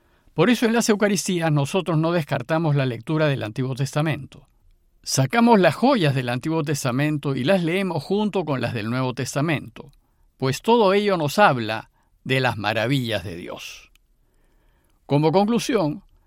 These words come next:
los invito primero a considerar nuestra postura respecto a los que hacen el mal, pues con mucha facilidad pedimos,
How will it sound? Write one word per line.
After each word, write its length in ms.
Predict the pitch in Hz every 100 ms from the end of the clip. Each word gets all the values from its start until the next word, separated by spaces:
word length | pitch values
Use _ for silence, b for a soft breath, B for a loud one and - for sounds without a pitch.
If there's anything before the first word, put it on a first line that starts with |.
| _ _
los 280 | 131 151 165
invito 360 | 165 202 196
primero 640 | 170 170 165 135 127 131 - -
a 100 | 135
considerar 600 | 131 135 - 139 165 190
nuestra 340 | 185 151 147 135
postura 500 | 135 - 185 190 156
respecto 540 | 131 - 185 - 147
a 40 |
los 180 | 135 123
que 100 | -
hacen 280 | 143 147 147
el 140 | 117
mal, 400 | 113 123 87 - _ _ _ _ _ _ -
pues 160 | 139 135
con 200 | 139 170
mucha 300 | 262 254 220
facilidad 580 | 185 180 165 165 202
pedimos, 800 | 170 160 185 190 107 90 104 -